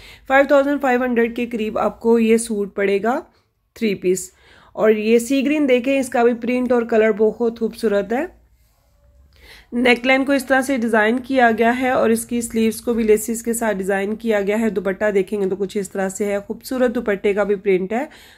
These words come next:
थ्री फ़ोर नाइंटी इसकी भी प्राइस है। वर्ल्ड वाइड शिपिंग भी अवेलेबल है। आप मुझे मेरे WhatsApp पे पिक्चर सेंड करके ऑर्डर प्लेस कर सकते हैं। और अगर आप ये सूट अनस्टिच बाय करना चाहते हैं तो भी, और अगर आप इनको स्टिच करवाना चाहते हैं तो भी आपको ये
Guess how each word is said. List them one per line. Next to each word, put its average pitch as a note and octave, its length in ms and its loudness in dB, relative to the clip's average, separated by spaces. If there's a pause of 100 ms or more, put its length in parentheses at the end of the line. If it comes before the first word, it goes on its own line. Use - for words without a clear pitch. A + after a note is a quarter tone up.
(120)
थ्री A#3 160 0
फ़ोर A3+ 220 2
नाइंटी F#3+ 300 0
इसकी G3 260 -6
भी G3 180 -2
प्राइस G3+ 320 -4
है। A3 100 0
वर्ल्ड G3+ 240 0
वाइड G3 160 0
शिपिंग G3+ 360 -4
भी G3+ 200 -2
अवेलेबल A#3+ 500 0
है। C4+ 240 -4 (360)
आप A#3+ 180 4
मुझे A#3+ 260 0
मेरे A#3 180 2
WhatsApp G#3 300 -4
पे G#3+ 100 -6
पिक्चर G#3+ 280 -6
सेंड A3 320 -2
करके G3+ 320 -4
ऑर्डर F#3+ 240 0
प्लेस G3+ 260 -8
कर F#3+ 160 -4
सकते G#3 400 -4
हैं। B3+ 200 -2 (300)
और A3+ 120 4
अगर A3+ 260 2
आप G#3 200 4
ये A3 100 2
सूट A3 320 -6
अनस्टिच A3 460 -6
बाय G3+ 220 0
करना G3+ 260 -2
चाहते G3 260 -6
हैं G3 100 -6
तो F#3 220 -2
भी, A#3+ 200 -2
और A#3 140 0
अगर F#3+ 220 0
आप F#3 260 -2 (400)
इनको A3 240 0
स्टिच C4 280 -2
करवाना B3+ 400 2
चाहते A#3 260 0
हैं A3+ 100 2
तो G#3 140 4
भी G#3 160 0
आपको G3 400 0
ये G3 360 -2